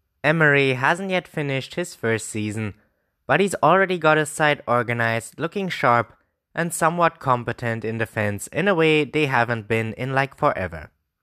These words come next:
He's identified a style of play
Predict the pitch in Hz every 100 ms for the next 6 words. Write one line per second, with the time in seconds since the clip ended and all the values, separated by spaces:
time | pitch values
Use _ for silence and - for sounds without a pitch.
0 | _ _ _ _ _ _ _ _ _ _
1 | - 185 180 185 175 170 165 165 151 151
2 | - 185 - 143 139 131 - 123 117 113